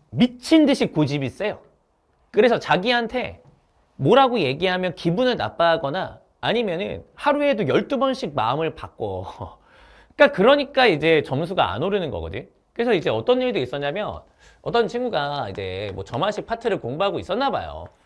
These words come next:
그럼 제가 점화식 파트에서 이제 시작하는 지점을 정하는 여덟 가지 방법 정도 알려준다 이거야. 근데 그걸 한 번에 이제 고르는 것도 물어보더라고. 근데 제가 이건 강의 중에 한 열 번 정도 "이거 한 번에 정하는 거 아니고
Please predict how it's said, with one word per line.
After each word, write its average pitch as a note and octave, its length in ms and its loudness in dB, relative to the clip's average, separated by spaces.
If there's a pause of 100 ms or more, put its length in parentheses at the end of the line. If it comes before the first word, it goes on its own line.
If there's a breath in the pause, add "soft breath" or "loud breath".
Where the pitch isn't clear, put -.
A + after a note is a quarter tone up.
(160 soft breath)
그럼 F3+ 140 -6
제가 D#3 160 0
점화식 G3+ 400 -4
파트에서 E3+ 680 -4
이제 F#2+ 100 -10
시작하는 A#3+ 540 -6
지점을 D3+ 380 -6
정하는 B2+ 360 -6
여덟 D3+ 260 -4
가지 E3+ 200 -4
방법 C3+ 340 -10
정도 E3 220 -4
알려준다 B2 480 -6
이거야. F#2+ 300 -8 (380 soft breath)
근데 F#3 420 0
그걸 F#3 340 2
한 D4+ 200 -4
번에 F4+ 300 0
이제 D#3 140 0
고르는 F#3 420 -2
것도 A3 220 0
물어보더라고. A2 960 -2
근데 G3 180 -2
제가 E3+ 220 -2
이건 C#3 240 -4
강의 F3+ 300 -6
중에 F3+ 200 -4
한 F3+ 140 -6
열 G#2 180 -6
번 A#3 180 0
정도 A#2+ 560 -6 (420 soft breath)
"이거 A#2+ 180 2
한 A#3 200 -2
번에 B3 220 4
정하는 C#3 380 -6
거 E3 80 0
아니고 G#2+ 680 -2